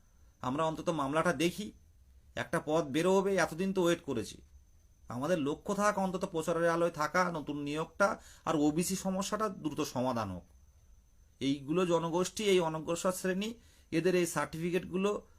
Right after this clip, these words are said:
আপনারা সঠিকভাবে সার্ভে করে এটা বের করুন। আর এটা সরকার করেছে, এটা বাম আমলেও করে এসছে, তার পর পর এগুলো হয়েছে। সরকার এই সমস্যাটা সৃষ্টি করেছে। সার্টিফিকেট কোনো ওবিসি ভাইরা চায়নি, কোনো অরূপ ঘোষ, শাহজাহান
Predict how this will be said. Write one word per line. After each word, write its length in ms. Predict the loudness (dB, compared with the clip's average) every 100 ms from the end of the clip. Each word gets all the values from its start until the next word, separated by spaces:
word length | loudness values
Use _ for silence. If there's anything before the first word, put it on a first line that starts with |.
| -20 -6
আপনারা 340 | -4 2 2
সঠিকভাবে 640 | 2 0 0 0 2 4 2
সার্ভে 380 | 2 2 2 0
করে 160 | 0
এটা 140 | 2 0
বের 180 | -2
করুন। 280 | -4 -8 -8 -14 -20 -20 -20 -20 -20 -10
আর 100 | -6
এটা 180 | -4 -4
সরকার 480 | -2 -4 2 2 2
করেছে, 420 | 2 0 -2 -10 -14 -4
এটা 140 | -2
বাম 260 | 0 0 0
আমলেও 460 | 2 2 2 0 -2 -4
করে 220 | 0 2
এসছে, 440 | 2 0 0 0 -2 -14 -20 2
তার 160 | 2
পর 260 | 4 0 0
পর 160 | 0 0
এগুলো 300 | 0 -2 -2
হয়েছে। 480 | -2 -6 -14 -18 -20 -20 -20 -20 -20 -4
সরকার 440 | 0 2 4 6
এই 140 | 4
সমস্যাটা 480 | 2 0 0 2 0
সৃষ্টি 340 | 2 -2 -2 -2
করেছে। 440 | 0 0 -4 -4
সার্টিফিকেট 600 | -4 -2 -2 -2 -4 -2
কোনো 220 | 0 0
ওবিসি 260 | 0 0 2
ভাইরা 260 | 4 6
চায়নি, 500 | 4 4 4 0 -4 -12 -20 -20 -20 -20 -20 -20 _
কোনো 200 | 0 4
অরূপ 240 | 6 4 2
ঘোষ, 480 | 2 4 4 0 -10 -20 _ -20 -20 _ -20 -20 -20 -12
শাহজাহান 640 | -2 2 4 6 4 2